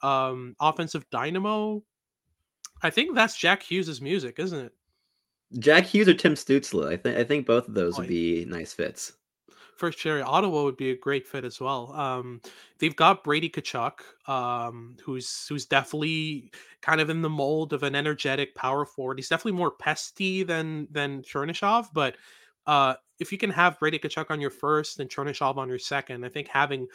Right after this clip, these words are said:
Speaker 1: one of, one of each of those guys on, on, on each of your top six lines, that works out really well for, for Ottawa, right? And, you know, especially with Ridley Gregg playing the way he is, he's another player who's a bit more pesty. So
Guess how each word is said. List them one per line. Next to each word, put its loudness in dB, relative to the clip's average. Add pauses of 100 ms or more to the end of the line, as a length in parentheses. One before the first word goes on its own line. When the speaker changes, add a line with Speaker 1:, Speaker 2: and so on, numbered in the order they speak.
(220)
Speaker 1:
one 0
of, -4
one 2
of -2
each -4
of 2
those 2
guys 2
on, -6
on, -6
on -4
each -6
of -8
your -2
top -2
six -10
lines, -4 (960)
that -2
works 0
out 2
really 0
well 0
for, -6
for -4
Ottawa, -2
right? -4
And, -6
you -2
know, -2
especially -2
with -2
Ridley -2
Gregg -2
playing -4
the -6
way -2
he -6
is, -4
he's -10
another 0
player -2
who's -2
a -4
bit -6
more -8
pesty. -8
So -8